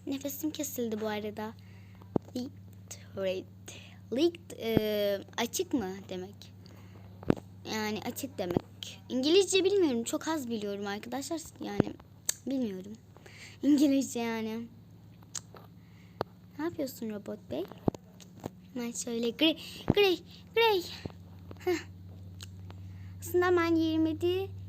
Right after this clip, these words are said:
level'deyim. Ama bakın birisi on iki. Çok iyiler. Benden daha iyi oynuyorlar. Yani ben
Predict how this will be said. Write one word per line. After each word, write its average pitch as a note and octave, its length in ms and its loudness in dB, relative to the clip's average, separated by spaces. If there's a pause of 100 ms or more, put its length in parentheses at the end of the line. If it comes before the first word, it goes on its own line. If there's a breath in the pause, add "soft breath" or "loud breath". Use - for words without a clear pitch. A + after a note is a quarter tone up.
(180)
level'deyim. B3 840 0 (380)
Ama F4+ 220 6
bakın C#4+ 460 2
birisi C#4 320 -2
on C4 300 0
iki. A3+ 800 0 (840 loud breath)
Çok - 280 2
iyiler. A#3 300 4
Benden C4+ 340 0
daha C4 140 0
iyi C#4 100 0
oynuyorlar. G3+ 480 -6
Yani G#3 360 -6
ben A#3 160 -2